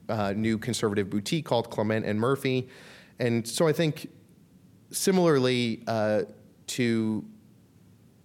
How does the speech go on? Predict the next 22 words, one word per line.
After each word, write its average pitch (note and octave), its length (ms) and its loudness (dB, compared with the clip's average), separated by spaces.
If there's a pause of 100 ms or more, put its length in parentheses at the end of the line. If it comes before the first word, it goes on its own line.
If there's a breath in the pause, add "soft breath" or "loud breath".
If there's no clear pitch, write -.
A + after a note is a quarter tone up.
the A2+ 100 -4
climate C3+ 400 0
protests G#2 680 -2 (340)
e-, G#2+ 60 -6 (100)
example, A#2 560 -2
you C3 140 -6
might A#2 240 -2
say A#2 180 -4
to G#2+ 120 -4
this, A2+ 240 -4
"Well, B2+ 440 -2 (460 loud breath)
John, B2 400 0
like A2+ 220 0
you A#2+ 60 -2
said C3 160 0
before, C3+ 600 2 (800 loud breath)
you're B2+ 160 2
allowed B2 220 2
to C3+ 40 0
take C3+ 220 -2
a B2 60 2
moral A#2 640 0